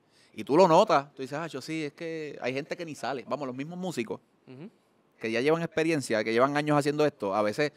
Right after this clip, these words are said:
Speaker 1: "Vamos a comer pa' tal sitio". "Ah, yo,
Speaker 2: Ah, yo vamos a
Speaker 1: yo".
Speaker 2: dormir en los
Speaker 1: Ajá. Yo voy a aprovechar el tiempo, porque ya saben. So,
Speaker 2: Ujú.
Speaker 1: que esto no es un jangueo, esto es un trabajo. Que por eso es que en mi plataforma, a mí me gusta hacerle mucho énfasis a eso.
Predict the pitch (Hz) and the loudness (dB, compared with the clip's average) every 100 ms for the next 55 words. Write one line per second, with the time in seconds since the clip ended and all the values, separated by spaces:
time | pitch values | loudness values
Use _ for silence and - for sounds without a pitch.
0 | _ - 143 214 226 226 226 233 220 208 | _ -6 -2 0 0 0 0 2 0 0
1 | 202 165 - - 185 160 131 117 127 143 | -4 -8 -12 -12 -12 -12 -14 -14 -10 -10
2 | 139 139 139 131 123 127 131 123 127 123 | -10 -10 -10 -8 -2 6 8 8 6 4
3 | 104 - - - - - _ - 113 123 | 2 -12 -20 -20 -20 -20 _ -12 -6 0
4 | 143 165 160 165 160 143 - - _ _ | 2 4 4 2 -2 -8 -12 -20 _ _
5 | 113 110 127 117 131 185 117 110 _ _ | -8 -6 -4 -2 -2 0 -2 -8 _ _
6 | _ 120 123 120 113 202 220 185 139 117 | _ -12 -8 -8 -6 -8 -6 -4 -2 0
7 | 131 - 156 196 139 113 123 110 - 123 | 0 0 -4 0 4 6 6 2 -6 -4
8 | 123 123 165 180 175 - _ _ _ _ | -2 0 0 2 2 0 _ _ _ _
9 | _ _ _ 123 123 120 127 120 117 185 | _ _ _ -2 0 2 2 2 6 6
10 | 165 123 117 - - 113 110 135 156 147 | 8 4 0 -4 -6 -4 0 0 0 0
11 | 170 147 127 127 143 151 139 139 127 110 | 2 2 2 4 4 2 -4 -6 -2 0
12 | 123 127 | 0 -2